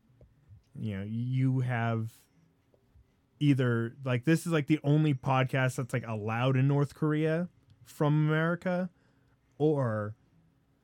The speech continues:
you know, you're just like, "I'm just gonna find the first podcast," and, like, mine is, like, the only one that popped up, and you're like, "Okay, this is it."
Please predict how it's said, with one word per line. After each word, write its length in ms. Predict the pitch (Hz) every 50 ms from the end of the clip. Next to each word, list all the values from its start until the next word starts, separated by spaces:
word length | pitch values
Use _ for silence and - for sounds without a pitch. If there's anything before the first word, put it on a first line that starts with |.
| _ _
you 200 | 131 131 120 113
know, 100 | 104 107
you're 240 | 110 113 120 123 123
just 200 | 120 123 117 -
like, 220 | 123 120 117 - _ _ _ _ _ _ _ _ _
"I'm 320 | 160 170 185 202 196 180 160
just 160 | 151 143 -
gonna 240 | - 151 147 139 127
find 420 | - - - 156 151 160 170 160
the 80 | 143 131
first 460 | - _ 180 180 190 190 180 - _
podcast," 600 | - 170 160 165 160 - - 165 160 160 156 -
and, 240 | - 156 151 143 139
like, 220 | 135 131 123 123
mine 320 | 131 127 127 127 127 131 131
is, 100 | 123 120
like, 140 | 123 117
the 80 | - 120
only 180 | 117 113 113 110
one 120 | 110 107
that 100 | 107 104
popped 300 | - 113 104 101 - 110
up, 140 | 101 98 -
and 80 | 107
you're 80 | 101 98
like, 160 | 104 - - _
"Okay, 460 | - 139 143 131 - - 117 101 98 101
this 260 | 101 110 110 110 -
is 140 | 117 110 110
it." 260 | 92 85 87 -